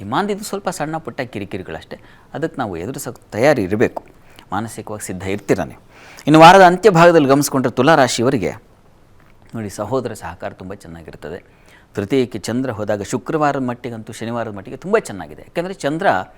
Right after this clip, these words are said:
ನಿಮಗೆ ಮಿತ್ರರ ಸಹಕಾರ, ಬಂಧುಗಳ ಸಹಕಾರ, ಒಳ್ಳೆಯ ಮಾರ್ಗದರ್ಶನ, ಏನೋ ಒಂದು ಕಷ್ಟ ಅಂದಾಗ ಆ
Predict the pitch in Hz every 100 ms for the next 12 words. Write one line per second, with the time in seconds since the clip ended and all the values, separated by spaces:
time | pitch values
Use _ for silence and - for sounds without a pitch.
0 | _ - - - 131 143 127 117 113 -
1 | - 120 147 151 143 113 101 92 - 82
2 | 80 87 - - - 101 123 175 165 156
3 | 131 85 - 87 82 87 95 139 131 104
4 | 135 135 85 - 82 85 92 - - -
5 | - 185 220 185 139 131 - 170 151 139
6 | 131 98 113